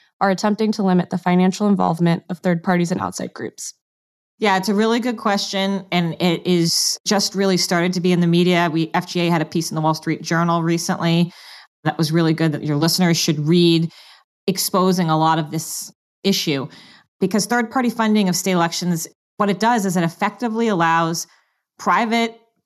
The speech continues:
Speaker 2: individuals to influence winners and losers in elections. And it shouldn't be a partisan issue, because no billionaire, whether it's Mark Zuckerberg or any other conservative billionaire,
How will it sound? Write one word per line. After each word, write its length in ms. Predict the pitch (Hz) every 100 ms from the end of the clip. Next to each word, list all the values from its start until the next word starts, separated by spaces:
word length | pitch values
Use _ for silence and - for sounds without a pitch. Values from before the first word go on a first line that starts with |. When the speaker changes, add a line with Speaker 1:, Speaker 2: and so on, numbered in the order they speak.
| _ _ 214
Speaker 2:
individuals 800 | 202 190 202 175 160 165 - - _ _ _ _
to 140 | - 220
influence 720 | 220 214 214 226 226 - - - _
winners 520 | 160 202 208 208 214 196
and 140 | 185
losers 400 | 180 170 170 165
in 80 | 156
elections. 520 | 143 - - 208 - - _ _ -
And 300 | 190 190 185
it 120 | -
shouldn't 280 | - 226 285
be 80 | 226
a 40 |
partisan 420 | 180 165 147 151 131
issue, 400 | 143 147 180 220 - _ _ _ _ _ _
because 320 | 196 196 196 175
no 200 | 202 226
billionaire, 720 | 196 165 160 151 156 160 165
whether 200 | 165 156
it's 140 | -
Mark 220 | 175 180
Zuckerberg 600 | - 185 190 175 175 175
or 100 | 151
any 200 | 160 170
other 240 | 165 170 156
conservative 540 | 175 - 240 220 180
billionaire, 580 | 160 156 156 156 185